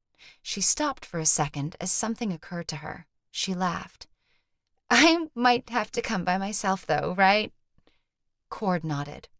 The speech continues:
"I can only pray." "Sure," he said. "You can do that." Nine.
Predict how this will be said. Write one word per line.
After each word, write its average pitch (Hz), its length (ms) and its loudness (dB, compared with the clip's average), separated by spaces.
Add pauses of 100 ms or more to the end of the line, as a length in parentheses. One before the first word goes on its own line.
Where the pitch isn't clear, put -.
(380)
"I 175 140 -4
can 151 180 -2
only 147 280 -2
pray." 165 520 -10 (840)
"Sure," 214 680 2 (340)
he 160 140 -10
said. - 340 -2 (480)
"You 180 80 -10
can 330 160 -6
do 185 140 0
that." 175 320 -2 (2750)
Nine. 147 420 -6